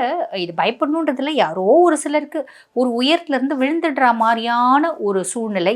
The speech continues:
ஏற்படும். ஆஹ், பொதுவா வந்து பாத்தீங்கன்னா, இப்ப கேது சுய ஜாதகத்துல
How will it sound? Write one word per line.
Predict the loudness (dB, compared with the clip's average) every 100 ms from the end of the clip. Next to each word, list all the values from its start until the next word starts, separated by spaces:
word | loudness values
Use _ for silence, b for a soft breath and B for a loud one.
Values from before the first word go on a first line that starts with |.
| 2
ஏற்படும். | 0 0 0 2 2 0 B B -4
ஆஹ், | 2 6 4
பொதுவா | 4 2 2
வந்து | 2 2
பாத்தீங்கன்னா, | 0 0 0 2 2 0
இப்ப | -2 -4 -6 _
கேது | -2 -2 0 -2
சுய | -2 0 0
ஜாதகத்துல | 4 4 4 2 0